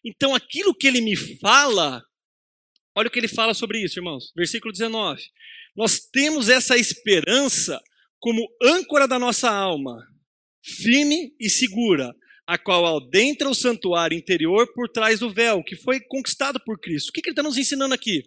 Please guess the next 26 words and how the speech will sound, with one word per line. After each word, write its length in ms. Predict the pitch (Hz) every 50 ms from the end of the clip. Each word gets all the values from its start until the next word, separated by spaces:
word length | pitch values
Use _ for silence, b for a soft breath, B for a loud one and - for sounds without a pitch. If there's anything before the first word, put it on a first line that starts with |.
| _ B B B B B B B B
Ele 80 | 208 208
tá 60 | 240
dizendo 160 | 233 214 247
o 40 | 240
seguinte: 520 | - 254 202 214 175 151 127 - - - _ _ _ _ _ _ _ _ _ _ _ -
a 60 | 240
palavra 680 | - _ - 254 226 214 190 208 233 254 262 214 - 202
de 120 | 160 160 156
Deus 680 | 135 127 170 208 240 233 196 160 139 123 - - - _ -
é 100 | 208 226
a 120 | 226 208
âncora 460 | 196 214 247 285 269 - - 233 226
da 120 | 208 202 190
nossa 340 | 190 190 185 - - 165 139
alma, 340 | 147 180 214 233 226 208
que 140 | - - 226
eu 180 | 233 226 220 202
jogo 280 | 160 220 240 233 208
lá 240 | 214 214 233 269 311
nos 200 | 330 302 226 -
santos 280 | - 151 - 233 208 185
dos 160 | 185 175 -
santos 200 | - 240 240 -
e 60 | 226
fico 240 | - - 240 - 240
firme. 500 | - - 185 160 151 131 123 117 120